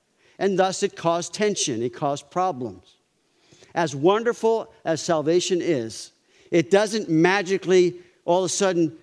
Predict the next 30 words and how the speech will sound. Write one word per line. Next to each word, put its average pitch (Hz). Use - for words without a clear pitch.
set 190
aside 175
all 160
the 156
prejudice, 135
all 151
the 170
things 160
that 151
we've 139
grown 151
up 160
with, 101
the 127
years 170
that 160
we've 135
fed 170
some 147
of 147
these 147
things. 135
Now, 190
the 160
Hebrews 185
and 160
Hellenists, 185
culturally 202
and 165
personally, 175